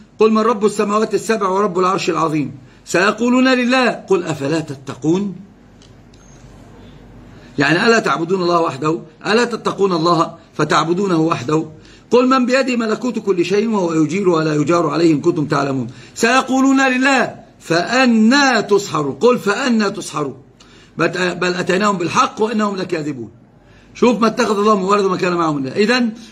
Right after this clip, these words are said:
هم كاذبون بعدما أقروا بربوبية الله جل في علاه، صرفوا العبادة لغيره، مع أنه يلزمهم إذا أقروا بأن الرازق، المعطي المانع، المحيي المميت، مالك الملك،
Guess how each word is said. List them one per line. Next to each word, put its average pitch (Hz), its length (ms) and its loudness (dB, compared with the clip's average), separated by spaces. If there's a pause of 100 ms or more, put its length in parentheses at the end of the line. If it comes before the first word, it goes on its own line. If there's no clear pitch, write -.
(160)
هم 277 220 2
كاذبون 196 500 -2 (360)
بعدما 208 420 0
أقروا 262 360 -2
بربوبية 220 520 0
الله 190 220 0
جل 165 220 -4
في 147 100 -8
علاه، 247 320 -2 (200)
صرفوا 214 480 -2
العبادة 165 600 -6
لغيره، 127 600 -6 (400)
مع 147 160 2
أنه 208 220 4
يلزمهم 196 600 2 (240)
إذا 170 200 2
أقروا 247 460 -4
بأن 208 240 -2
الرازق، 233 680 0 (320)
المعطي 196 440 -2
المانع، 247 600 0 (320)
المحيي 196 400 2
المميت، 226 760 2 (540)
مالك 254 600 -2
الملك، 247 760 -2